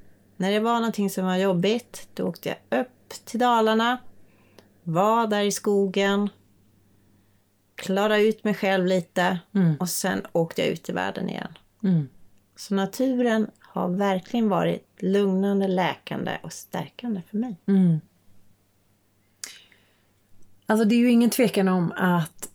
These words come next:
Speaker 2: naturen får oss att slappna av, lugnar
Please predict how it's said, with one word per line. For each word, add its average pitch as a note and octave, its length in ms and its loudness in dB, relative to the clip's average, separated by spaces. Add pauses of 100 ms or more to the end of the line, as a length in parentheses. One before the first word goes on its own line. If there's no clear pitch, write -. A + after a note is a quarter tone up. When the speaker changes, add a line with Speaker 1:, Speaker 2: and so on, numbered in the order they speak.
(120)
Speaker 2:
naturen F#3 840 2
får F3 180 2
oss E3+ 120 0
att E3 80 -4
slappna F3+ 400 -2
av, F#3 440 0 (640)
lugnar F#3 760 4